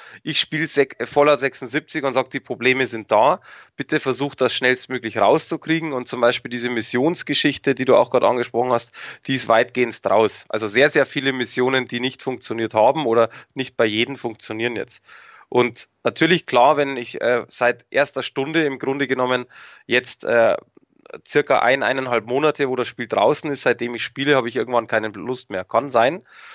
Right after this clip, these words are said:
Äh, trotzdem sollte ich natürlich Bethesda eine Chance auch geben, das auszumerzen. Wie gesagt, das gab's bei vielen anderen Spielen auch.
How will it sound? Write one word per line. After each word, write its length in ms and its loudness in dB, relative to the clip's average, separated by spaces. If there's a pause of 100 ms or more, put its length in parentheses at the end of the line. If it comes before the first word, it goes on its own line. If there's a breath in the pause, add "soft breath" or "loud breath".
(280 loud breath)
Äh, 260 4
trotzdem 380 -2
sollte 200 2
ich 60 -2
natürlich 320 -4
Bethesda 400 -4
eine 120 -2
Chance 360 -2
auch 140 0
geben, 240 -2
das 160 -2
auszumerzen. 720 -4
Wie 60 -10
gesagt, 260 0
das 180 -2
gab's 280 0
bei 120 2
vielen 300 -2
anderen 260 0
Spielen 320 -6
auch. 320 0